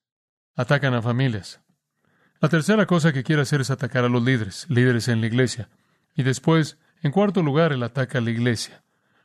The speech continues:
Satanás viene en contra de individuos, viene en contra de familias, viene en contra de líderes, viene en contra de iglesias.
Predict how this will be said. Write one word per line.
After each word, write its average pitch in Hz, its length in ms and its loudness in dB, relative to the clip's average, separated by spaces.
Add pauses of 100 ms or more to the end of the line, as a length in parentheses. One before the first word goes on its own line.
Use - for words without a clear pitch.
Satanás 143 460 2
viene 147 140 4
en 131 40 0
contra 139 300 2
de 127 60 2
individuos, 170 840 2
viene 135 180 4
en 127 60 0
contra 131 460 2
de 117 120 -2
familias, 147 800 4
viene 131 180 2
en 123 60 -2
contra 131 260 2
de 110 120 2
líderes, 135 480 4 (500)
viene 127 240 0
en 117 80 -2
contra 120 300 0
de 113 80 2
iglesias. - 580 -2